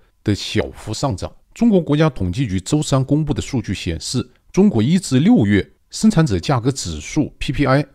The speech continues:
年减百分之三点六，已连续两年多处于负值区间。这个P P I在美国被称为批发者价格，就批发者价格连续两年下降。那么这个数据公布之前，华尔街日报对经济学家的调查，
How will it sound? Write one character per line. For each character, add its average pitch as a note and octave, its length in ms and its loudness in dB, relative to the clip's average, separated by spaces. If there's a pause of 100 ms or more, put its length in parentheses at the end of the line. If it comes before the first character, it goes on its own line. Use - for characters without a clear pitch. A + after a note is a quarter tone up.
(140)
年 A2+ 240 2
减 F#2+ 180 0
百 D#2+ 120 -6
分 E2 100 -6
之 F#2+ 40 -8
三 B2 160 -2
点 F2+ 200 -2
六， C#3 180 2 (240)
已 B2 240 6
连 B2 260 6
续 D3 260 0
两 G2 360 2
年 G2+ 260 2
多 B2+ 300 0 (180)
处 - 220 -2
于 A#2+ 240 0 (180)
负 G3+ 220 2
值 G2 160 -6
区 G2 220 -2
间。 F#2 240 -2 (240)
这 G#3+ 100 -2
个 F#3+ 60 0
P - 160 -4
P E3 100 0
I D#3+ 100 2
在 D3 160 0
美 F#2+ 140 0
国 F#2+ 140 -6
被 B2+ 160 -2
称 B2+ 200 -4
为 A2+ 60 0
批 - 160 -2
发 C3+ 160 0
者 F#2+ 100 -4
价 E2 200 -6
格， - 240 -16 (200)
就 C3 140 0
批 G#3+ 240 -2
发 F3 160 2
者 A#2+ 120 0
价 G#2 260 0
格 F2+ 180 -8 (240)
连 B2+ 260 4
续 C#3 220 0
两 F2+ 400 2
年 F2 180 -2
下 - 240 -6
降。 - 200 -8 (240)
那 F3 120 4
么 F3+ 60 4
这 B3+ 140 4
个 F#3+ 80 4
数 F#3+ 180 0
据 D#3+ 120 0
公 G#3 200 2
布 E3 80 2
之 E3 200 -2
前， F#2 280 0
华 G#2+ 140 0
尔 B2 60 4
街 A#2 100 4
日 D3 140 4
报 B2+ 180 2
对 A2+ 160 2
经 D#3 160 0
济 C#3+ 100 2
学 F#2+ 220 0
家 A2 160 2
的 G2 80 0
调 B2+ 240 0
查， - 300 -10